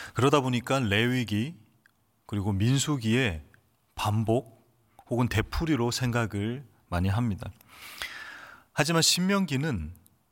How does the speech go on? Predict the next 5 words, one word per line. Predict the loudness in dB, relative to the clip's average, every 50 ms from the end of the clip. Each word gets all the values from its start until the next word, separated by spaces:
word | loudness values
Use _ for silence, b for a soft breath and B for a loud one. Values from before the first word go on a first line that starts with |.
| _ _ 0
율법의 | 0 0 2 2 2 4 4 4
반복이 | 2 2 -2 0 0 0 0 -2 0 -2 -2 -4 -4 -10 -18 _ _ -20 _ _ _ _ _ _ _ _
아닙니다. | -4 -2 2 2 4 4 2 0 -2 -6 -10 -14 -16 _ _ _ _ _ _ _ _ _ _ _ _ _ _ _ _ _ B B B B B B _ 0
언약의 | 4 6 6 6 6 4 4 2 2 2 0 -2 -4 -4 -6 -10 _ _ _ _ _ _ _ _ _ _ _ -4
갱신입니다. | 0 0 2 2 2 0 0 0 0 -2 -4 -6 -8 -12 -18 _ -6 -4 -4 -4 -4 -8 -10